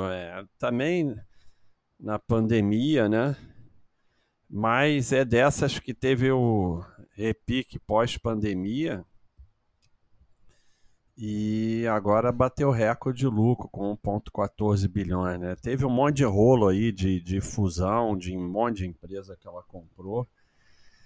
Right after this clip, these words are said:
Mas é dessas que testa o sócio, né? Porque o cara, "Ah, vou sair, que não sei o quê", vai sair. Aí ela volta.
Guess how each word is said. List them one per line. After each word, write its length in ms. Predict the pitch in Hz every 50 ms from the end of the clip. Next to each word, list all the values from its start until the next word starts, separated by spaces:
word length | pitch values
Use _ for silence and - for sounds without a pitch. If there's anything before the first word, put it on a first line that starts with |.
| - _ _ _ _ _ _ _ _ -
Mas 280 | 180 202 226 226 208 240
é 100 | 247 247
dessas 560 | 208 208 202 226 226 - - 240 226 - -
que 680 | - - 254 262 262 247 247 247 233 214 190 170 - -
testa 460 | _ 143 147 165 170 - - - - 190
o 60 | 160
sócio, 600 | - - - 147 143 151 143 - - - 113 107
né? 320 | 117 131 139 139 127 113 -
Porque 360 | - 117 113 - - - 131 127
o 120 | 127 123
cara, 500 | - - 135 135 143 160 180 196 196 190
"Ah, 60 | 180
vou 180 | 147 139 156 160
sair, 600 | - - - 151 143 127 127 135 147 151 147 139
que 180 | - - - 120
não 320 | 113 113 120 123 127 123
sei 180 | 113 - - 127
o 80 | 117
quê", 380 | 107 - - 135 139 147 151 139
vai 240 | 110 110 117 135 151
sair. 760 | - - - - - 208 196 196 214 214 202 165 127 104 98 - _ _ _ _ _ _ _ _ _ _ _ _ _ _ _ _ _ _
Aí 220 | - 104 113 117
ela 300 | 127 135 135 143 151 147
volta. 680 | 135 120 117 110 110 113 113 110 - - 76 76 71